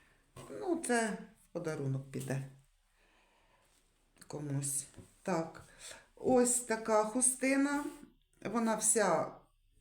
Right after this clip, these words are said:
е, такими квітами. Вона невеличка, я показувала. Ось така невеличка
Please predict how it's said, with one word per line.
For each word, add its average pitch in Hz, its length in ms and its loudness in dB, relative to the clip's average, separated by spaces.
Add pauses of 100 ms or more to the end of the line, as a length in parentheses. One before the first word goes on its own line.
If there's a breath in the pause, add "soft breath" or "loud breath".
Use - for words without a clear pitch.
(140)
е, - 40 -12 (600)
такими 160 600 -4
квітами. 254 600 0 (880 loud breath)
Вона 190 340 0
невеличка, 208 840 0 (140)
я 175 100 -8
показувала. 214 880 -4 (460)
Ось - 200 -12
така 170 440 -12 (1600 soft breath)
невеличка 170 760 -8